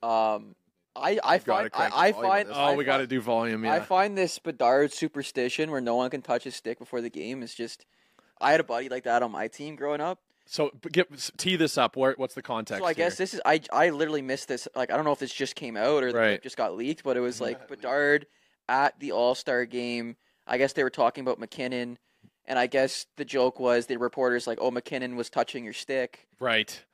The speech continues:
Speaker 1: And
Speaker 3: 'Cause he
Speaker 1: then
Speaker 3: gr-, he reached over and grabbed his stick. He's like, "Can I
Speaker 1: Yeah.
Speaker 3: see that?" And Bedard's like, "Oh, okay. I
Speaker 1: Like,
Speaker 3: guess,
Speaker 1: I guess
Speaker 3: yeah."
Speaker 1: the big ru-, like, the, the big
Speaker 3: I saw that clip originally.
Speaker 1: joke, the joke is, like, no one can touch Bedard's stick. He doesn't like when people touch his stick. And
Speaker 3: Yeah,
Speaker 1: then
Speaker 3: yeah.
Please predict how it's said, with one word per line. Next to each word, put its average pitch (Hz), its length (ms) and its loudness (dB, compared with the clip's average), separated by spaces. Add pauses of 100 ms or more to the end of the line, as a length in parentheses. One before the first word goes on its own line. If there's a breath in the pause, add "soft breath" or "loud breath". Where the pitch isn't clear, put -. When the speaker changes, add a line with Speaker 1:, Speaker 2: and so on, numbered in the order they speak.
Speaker 1:
And 135 100 -10
Speaker 3:
'Cause 160 120 0
he 170 80 0
Speaker 1:
then 127 80 -6
Speaker 3:
gr-, 165 100 0
he 156 180 -4
reached 160 220 2
over 131 220 2
and 120 80 -12
grabbed 120 280 0
his 107 80 -12
stick. 120 240 -6
He's 117 120 -8
like, 120 120 -2
"Can 139 100 -2
I - 40 0
Speaker 1:
Yeah. 135 40 -2
Speaker 3:
see 135 200 -6
that?" 135 160 2
And 139 80 -2
Bedard's 123 340 2
like, 120 200 0
"Oh, 120 380 0
okay. 110 400 -8
I 131 40 -12
Speaker 1:
Like, 120 200 -6
Speaker 3:
guess, - 80 -2
Speaker 1:
I 143 40 0
guess 127 140 2
Speaker 3:
yeah." 104 60 -8
Speaker 1:
the 147 80 -6
big 143 220 -4
ru-, 135 160 -4
like, 127 160 -8
the, 139 100 -14
the 127 60 -16 (140)
big 143 180 -16
Speaker 3:
I 175 80 -4
saw 190 220 2
that 165 240 2
clip 113 300 -12
originally. 123 400 -4
Speaker 1:
joke, 196 240 -2
the 156 100 -2
joke 160 300 4
is, 156 100 -4
like, 139 120 0
no 139 160 0
one 139 140 2
can 135 120 -6
touch 131 300 2
Bedard's 117 340 -2
stick. 117 240 -2
He - 80 -14
doesn't 127 160 -6
like 117 160 0
when 117 80 -14
people 120 160 -8
touch 113 220 -6
his 117 100 -18
stick. 110 360 -12
And 113 80 -12
Speaker 3:
Yeah, 123 100 -4
Speaker 1:
then 117 80 0
Speaker 3:
yeah. 107 220 4